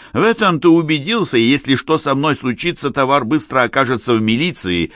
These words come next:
а также сопроводительная записочка, а в ней чёрным по белому сказано, какое участие принял во всём этом ты, Муса.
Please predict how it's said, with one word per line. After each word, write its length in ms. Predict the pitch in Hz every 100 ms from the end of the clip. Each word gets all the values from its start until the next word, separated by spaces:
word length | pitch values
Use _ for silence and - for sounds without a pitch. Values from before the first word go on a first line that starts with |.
| -
а 100 | 143
также 380 | 165 220 120 113
сопроводительная 920 | 127 123 147 139 190 196 202 202 202
записочка, 680 | 180 185 - 98 87 - 98
а 20 |
в 60 | 117
ней 160 | 135
чёрным 400 | - 123 117 117
по 100 | 117
белому 400 | 104 113 110 113
сказано, 460 | 107 113 101 107 107
какое 360 | 101 95 117
участие 540 | 107 107 107 110 - 101
принял 380 | - 117 110 104
во 100 | 104
всём 240 | 117 113
этом 300 | 110 120 117
ты, 200 | - 131
Муса. 480 | 85 87 - 85